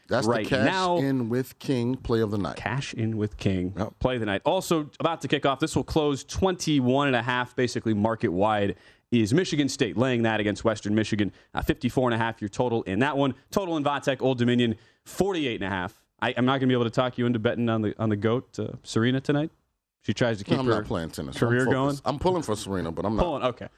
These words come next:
Speaker 1: Yeah. I
Speaker 2: She's,
Speaker 1: don't even
Speaker 2: uh,
Speaker 1: know why
Speaker 2: she
Speaker 1: tennis is on our T Vs.
Speaker 2: <laughs> It was early, 'cause I was
Speaker 1: Yeah.
Speaker 2: sweating a tennis bet,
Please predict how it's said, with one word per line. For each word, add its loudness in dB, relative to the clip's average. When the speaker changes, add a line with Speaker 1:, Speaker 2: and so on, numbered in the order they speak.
Speaker 1:
Yeah. -4
I -10
Speaker 2:
She's, -20
Speaker 1:
don't 2
even 4
Speaker 2:
uh, 2
Speaker 1:
know 2
why 2
Speaker 2:
she 0
Speaker 1:
tennis -2
is -4
on 0
our -2
T -2
Vs. -4
Speaker 2:
<laughs> -4
It 0
was 2
early, 2
'cause 2
I 4
was 2
Speaker 1:
Yeah. -2
Speaker 2:
sweating 2
a -2
tennis 0
bet, -10